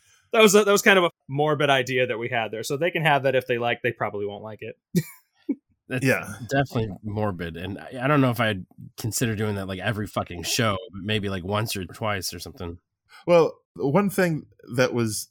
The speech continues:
Speaker 3: kinda interesting with the, the house music was it kinda fit Cam style, but <laughs> they played, like, five or six Queens of the Stone Age songs. <laughs>
Speaker 1: I, I can't, I decided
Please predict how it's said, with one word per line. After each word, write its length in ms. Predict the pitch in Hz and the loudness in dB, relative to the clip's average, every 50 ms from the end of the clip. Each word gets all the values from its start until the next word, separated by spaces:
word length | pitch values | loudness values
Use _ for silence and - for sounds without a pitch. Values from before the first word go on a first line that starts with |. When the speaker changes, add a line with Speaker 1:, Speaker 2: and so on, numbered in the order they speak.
| _ _ | _ _
Speaker 3:
kinda 320 | - 165 160 151 135 - _ - | 0 0 2 2 0 -2 _ 2
interesting 640 | 165 170 - - 123 - - - 107 98 101 101 - _ _ | 2 2 4 2 0 0 0 -4 -4 -4 -4 -8 -10 _ _
with 180 | 110 107 - _ | -6 -6 -4 _
the, 380 | - 98 95 92 92 85 78 _ | -4 -2 -2 -2 -4 -6 -8 _
the 100 | - 104 98 | -12 -10 -6
house 280 | 104 101 98 98 - - | -2 -4 -4 -4 -6 -10
music 340 | 101 95 87 87 98 87 _ _ _ _ _ - - - - _ _ _ | -10 -10 -6 -8 -8 -8 _ _ _ _ _ -20 -20 -20 -20 _ _ _
was 460 | 95 107 110 110 104 101 - - _ _ - | 2 4 4 4 4 2 -4 -6 _ _ -10
it 120 | 123 - - | -8 -8 -2
kinda 340 | - 151 160 170 190 196 | 0 2 2 2 2 0
fit 380 | - - - 190 196 208 202 - _ _ _ - | -2 -2 0 0 0 0 0 -4 _ _ _ -8
Cam 260 | - 160 170 180 185 | -4 -2 -2 -2 -2
style, 560 | 170 - - 196 185 185 190 202 208 208 _ _ _ _ _ _ _ _ _ _ _ - | -6 -2 0 0 0 0 -2 -6 -8 -10 _ _ _ _ _ _ _ _ _ _ _ 4
but 240 | 123 139 139 131 - _ - 131 - - _ | 4 4 4 4 0 _ -8 -8 -8 -12 _
<laughs> 300 | _ _ _ _ _ _ | _ _ _ _ _ _
they 140 | - 139 143 | 2 2 2
played, 440 | 143 - - 226 208 196 185 160 143 | 2 2 2 4 6 6 4 4 4
like, 320 | 220 196 160 - - - - _ _ _ _ _ _ _ _ | 4 4 4 4 0 -6 -18 _ _ _ _ _ _ _ _
five 600 | - - - - - 147 147 151 151 160 151 139 | -12 -10 -6 0 4 4 6 6 6 4 4 4
or 100 | 135 123 | 2 2
six 440 | - - - 147 131 - - - - | 2 2 2 2 2 2 -2 -4 -4
Queens 340 | - - 139 127 127 117 110 | 0 2 2 2 2 2 0
of 80 | 113 101 | -2 -2
the 60 | 107 | -2
Stone 300 | - - 127 117 107 101 | -2 2 2 2 2 2
Age 180 | 95 - 87 - | 0 0 -2 -4
songs. 600 | - - 101 92 90 85 - 92 - - - - _ _ _ | -4 -4 -4 -4 -6 -8 -8 -8 -8 -8 -8 -12 _ _ _
<laughs> 1040 | - - - - _ _ _ _ _ _ _ _ _ _ _ _ _ _ _ _ _ 156 165 _ _ 143 - _ - | -14 -12 -12 -14 _ _ _ _ _ _ _ _ _ _ _ _ _ _ _ _ _ -8 -8 _ _ -10 -8 _ 0
Speaker 1:
I, 80 | 131 143 - _ - | 0 0 0 _ 0
I 120 | 156 175 | 0 0
can't, 260 | - - 214 208 202 - | 2 2 0 0 0 0
I 140 | 160 175 180 | 0 0 0
decided 640 | 170 175 - 208 185 190 190 190 185 175 170 165 | 2 -2 0 2 2 2 2 0 -4 -6 -8 -12